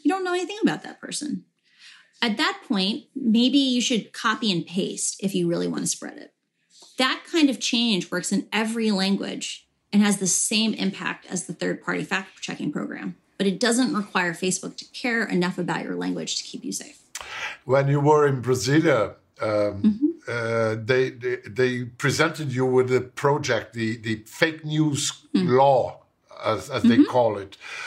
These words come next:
Speaker 2: Wha-, what do you make of it? Is it feasible,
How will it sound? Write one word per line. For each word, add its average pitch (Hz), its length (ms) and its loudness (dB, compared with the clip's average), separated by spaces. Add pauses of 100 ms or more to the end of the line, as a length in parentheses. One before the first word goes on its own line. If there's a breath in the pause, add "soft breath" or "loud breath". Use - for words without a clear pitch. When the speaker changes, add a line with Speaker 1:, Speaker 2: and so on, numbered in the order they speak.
(220 loud breath)
Speaker 2:
Wha-, 135 200 2
what 170 200 2
do 220 40 -2
you 220 120 2
make 180 260 4
of 127 160 2
it? 120 180 2
Is 127 160 0
it 160 160 0
feasible, 185 1040 2